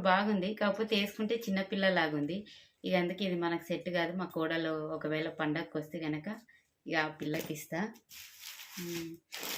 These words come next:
ఇంకోటి వచ్చేసి డ్రెస్ తీసుకున్నాను అన్నమాట. ఆ,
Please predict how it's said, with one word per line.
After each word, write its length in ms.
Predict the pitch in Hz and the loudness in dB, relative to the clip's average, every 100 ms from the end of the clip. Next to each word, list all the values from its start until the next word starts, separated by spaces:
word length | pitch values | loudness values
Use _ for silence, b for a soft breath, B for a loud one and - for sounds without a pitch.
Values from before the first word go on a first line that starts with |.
| - | 2
ఇంకోటి 320 | 185 190 190 | 4 4 4
వచ్చేసి 400 | 190 - 190 - 262 254 - - - - - - - - - - - - - - - - - | 2 0 -2 -2 -2 0 6 6 6 0 -4 -8 -12 -6 4 4 6 4 4 -2 -4 -2 2
డ్రెస్ 260 | 175 175 - 208 | 6 6 8 6
తీసుకున్నాను 600 | 202 185 - 175 151 147 | 8 6 2 2 2 2
అన్నమాట. 260 | 147 143 180 214 254 - - - - - - - - - - - - - - - - - - - - - _ - - - - - - | 0 0 -2 2 4 6 6 6 6 6 6 6 2 -2 -2 -4 -6 -4 6 6 6 0 -18 -20 -20 -20 _ -20 -20 -20 -6 -6 -6
ఆ, 60 | 175 | -16